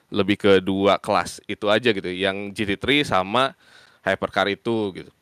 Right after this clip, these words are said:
Ini membuktikan bahwa sejatinya kalau misalkan Le Mans itu menjadi salah satu, eh,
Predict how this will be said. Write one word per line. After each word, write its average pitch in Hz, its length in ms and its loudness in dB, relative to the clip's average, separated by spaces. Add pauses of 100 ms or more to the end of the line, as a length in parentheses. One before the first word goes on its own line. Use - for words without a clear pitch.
(400)
Ini 139 560 0
membuktikan 117 520 0
bahwa 101 480 4
sejatinya 107 520 -2
kalau 110 200 2
misalkan 101 400 -6
Le 101 120 -2
Mans 101 300 -6
itu 104 220 -6
menjadi 104 280 -4
salah 95 300 -2
satu, 95 400 -8
eh, 95 360 2